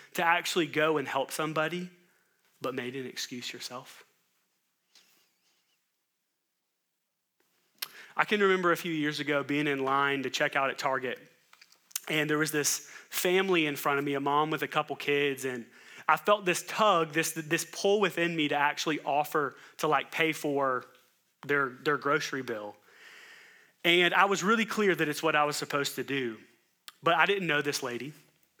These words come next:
I didn't know anything about her, and I was afraid that if I stepped forward and asked her if I could pay for this or offered if I could pay for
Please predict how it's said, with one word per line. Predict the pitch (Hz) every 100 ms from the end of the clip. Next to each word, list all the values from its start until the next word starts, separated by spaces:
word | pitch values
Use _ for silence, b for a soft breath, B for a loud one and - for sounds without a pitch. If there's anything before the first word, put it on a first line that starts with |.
| _
I | 147 151 151 151 147
didn't | 156 170
know | 170 151
anything | 160 170 175 160
about | 151 160
her, | 156 143
and | 151 -
I | 160 226
was | 240
afraid | 233 - 220 175
that | 156
if | 156 151
I | 160 175
stepped | - 190 175
forward | - 190 185 156 143 147 B B B -
and | 160 160
asked | 170 190 208 -
her | 175
if | 160
I | 160
could | 156 147
pay | - 165
for | 165
this | 151 143
or | 143 -
offered | 170 202 185 160
if | 147
I | 156
could | 151 147
pay | - 156
for | 156 156 151 143